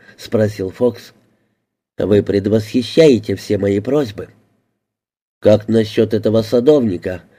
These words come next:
по фамилии Гарденер? Не думаете, что он мог прошмыгнуть обратно со своими цветами,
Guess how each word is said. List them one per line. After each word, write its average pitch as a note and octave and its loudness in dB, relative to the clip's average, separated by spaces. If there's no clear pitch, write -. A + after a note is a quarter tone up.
по G2+ 2
фамилии G#2+ 2
Гарденер? A2+ 0
Не G#2 2
думаете, G#2+ 4
что - -4
он G2 0
мог G2+ 0
прошмыгнуть G2 -2
обратно G#2 -4
со G#2 -6
своими G#2 -4
цветами, A#2 -4